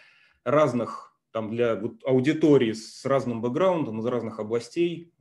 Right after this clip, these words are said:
с разными знаниями, э, вот эти, разный набор, как бы, граней, да, тем вот этой вашей большой темы доклада будет интересен.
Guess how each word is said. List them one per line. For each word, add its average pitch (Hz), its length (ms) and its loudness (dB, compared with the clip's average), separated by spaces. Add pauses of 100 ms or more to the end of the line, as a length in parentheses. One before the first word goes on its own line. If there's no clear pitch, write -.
с - 360 -20
разными 120 400 -2
знаниями, 127 760 -4 (260)
э, 104 540 -8
вот 107 140 -6
эти, 131 220 -6 (360)
разный 139 360 0
набор, 127 640 0
как 104 220 -6
бы, 110 360 -2 (500)
граней, 135 560 0
да, 117 160 -2
тем 123 640 -4
вот 113 160 -8
этой 117 200 -4
вашей 104 300 -8
большой 101 320 -8
темы 98 260 -8
доклада 113 560 -4 (180)
будет 123 280 0
интересен. 110 580 -8